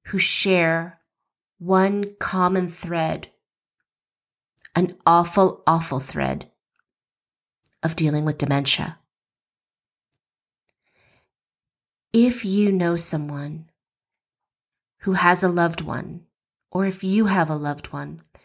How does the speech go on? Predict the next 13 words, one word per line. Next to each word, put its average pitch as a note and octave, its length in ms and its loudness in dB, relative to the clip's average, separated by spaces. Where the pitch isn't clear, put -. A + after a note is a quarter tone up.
who's G3 180 4
suffering G#3+ 480 0
from E3 260 -2
dementia, C#3+ 680 -4
please G3+ 720 2
connect E3 440 -4
with E3 80 2
someone. D3+ 640 -2
If F#3+ 160 0
you F#3+ 140 -2
have F#3 340 2
no F3 160 4
one, G3+ 400 -2